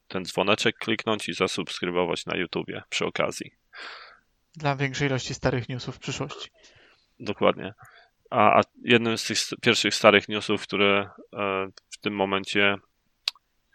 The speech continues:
Speaker 1: omówimy, jest informacja na temat remastera, nie remake'a,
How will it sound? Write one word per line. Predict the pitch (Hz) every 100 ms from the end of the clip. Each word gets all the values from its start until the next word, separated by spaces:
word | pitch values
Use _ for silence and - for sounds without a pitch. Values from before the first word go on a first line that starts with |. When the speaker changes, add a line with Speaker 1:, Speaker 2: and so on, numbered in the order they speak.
| _ -
Speaker 1:
omówimy, | 113 104 120 160 104 113 117 - _
jest | 110 101 110 - - - - - _ _ _
informacja | 123 - 113 101 90 - 107
na | 107
temat | - 90 87 95 - - - _ _ _
remastera, | 104 104 120 120 - - 95 82 87 127
nie | 113 104
remake'a, | 98 92 85 - 95